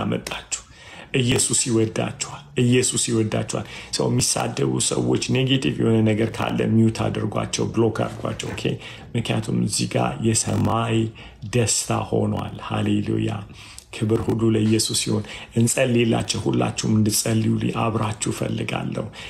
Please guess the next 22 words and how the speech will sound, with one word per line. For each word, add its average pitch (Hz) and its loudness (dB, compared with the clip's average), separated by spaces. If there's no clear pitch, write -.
ጌታ 120 4
ሆይ፣ 113 -2
ጌታ 120 4
ሆይ፣ 113 0
እናንተ 127 4
በተለይ 117 2
ተስፋ 127 0
መቁረጥ 123 2
ውስጥ - -2
ያላችሁ፣ 113 -2
በጣም - 0
ተስፋ - 2
መቁረጥ 117 0
ውስጥ - -2
ለምን 127 4
ተፈጠርኩ 123 0
ያላችሁ 113 0
እና 127 6
ዛሬም 113 4
ንስሐ 113 4
የገባችሁ 113 0
ሰዎች 131 0